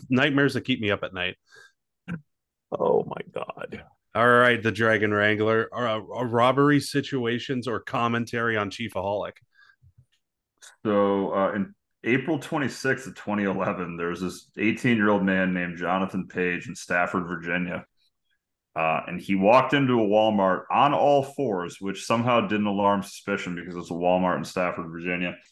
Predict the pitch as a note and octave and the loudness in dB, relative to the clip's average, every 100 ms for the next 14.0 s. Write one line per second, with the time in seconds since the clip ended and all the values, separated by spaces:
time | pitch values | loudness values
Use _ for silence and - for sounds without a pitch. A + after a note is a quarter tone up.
0 | _ - _ - C3 A#2+ C#3 C#3 A2+ A#2+ | _ -20 _ -4 0 6 6 6 4 4
1 | A#2 A2 G2 F2 - G2+ F2+ - _ E2+ | 4 4 2 0 -2 -6 -6 -6 _ -6
2 | A#2 A#2 C3 C3+ - C#3+ B2+ G#2+ G#2 F#2+ | 0 6 6 6 6 6 6 2 4 4
3 | F#2 - G2 A2 A#2 - B2 F#2+ G#2 A2 | 4 2 2 4 2 -2 -2 0 2 2
4 | C3 B2 A#2 - F#2+ F2+ - - - G2+ | 0 -2 -4 -6 -6 -6 -10 -18 -6 -2
5 | F#2+ G2 F#2 G2+ G2+ - F2+ F2+ F2 F2 | -2 -2 0 0 0 0 0 0 0 -2
6 | F2 - _ _ _ - G#2 - C#3+ C#3+ | -4 -8 _ _ _ -10 -6 0 2 4
7 | C#3 B2+ A#2+ A#2+ G2+ - A#2+ C3+ C3+ - | 0 2 4 4 2 -6 -4 -2 -2 -4
8 | - - F#2 G2 G#2 A#2+ A2 G#2 G2 G2+ | -8 -8 -2 2 4 4 0 -4 -2 0
9 | G#2 - - G2 G2 G2+ F#2+ - G2 A2+ | 0 -2 -12 -6 -4 -2 -4 -2 2 2
10 | C3 F#2+ F#2+ F2 G2 G2 F#2 F2 G#2 G#2 | 2 -2 -4 -4 -4 -6 -6 -2 0 0
11 | - F#2+ F2+ - - C#2+ - - - - | -2 -2 -2 -6 -10 -12 -12 -14 -10 -2
12 | G2+ A2 A#2 A#2 F#2+ G#2+ C#3+ A2 F#2+ F2 | 2 4 4 2 4 6 6 6 4 2
13 | - G#2 F#2+ - A#2 G#2 F2+ - - | 0 -2 0 -2 2 2 2 -4 -16